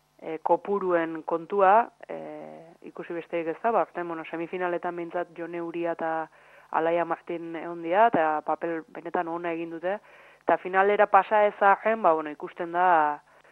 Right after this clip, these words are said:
gero eta anekdotikoagoa izango dela emakume bakarra izatea plazatan, edo gero eta aldi bakanagotan gertatuko dela, ez? Honekin esan nahi dut, badatorrela gazte jendea, badator emakume gehiago eta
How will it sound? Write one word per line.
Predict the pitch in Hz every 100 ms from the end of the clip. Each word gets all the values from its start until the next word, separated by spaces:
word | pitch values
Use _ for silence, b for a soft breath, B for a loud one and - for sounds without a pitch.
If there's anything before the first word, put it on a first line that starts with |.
| b b 170
gero | 180 202
eta | 196 190
anekdotikoagoa | 180 190 196 190 175 180 170 175 175
izango | 185 175 170
dela | 180 180
emakume | 165 - 180 180
bakarra | 156 151 175 - 165
izatea | 156 156 - 156 156 151 147 - _
plazatan, | 170 165 165 160 262 202
edo | 160
gero | 165 180
eta | 180 165 151 147 -
aldi | 160 165 175
bakanagotan | 170 180 185 170 160 160 160
gertatuko | - 170 165 156 160
dela, | 156 151 175
ez? | _ b b b b -
Honekin | 170 185 175
esan | 180 175
nahi | 175
dut, | 196 - - 156
badatorrela | 165 165 170 175 175
gazte | 170 165 185 -
jendea, | 196 220 226
badator | 165 165 185 -
emakume | 180 180 - 185 180 180 180 180 180 165
gehiago | 190 196 202 202 226 233
eta | -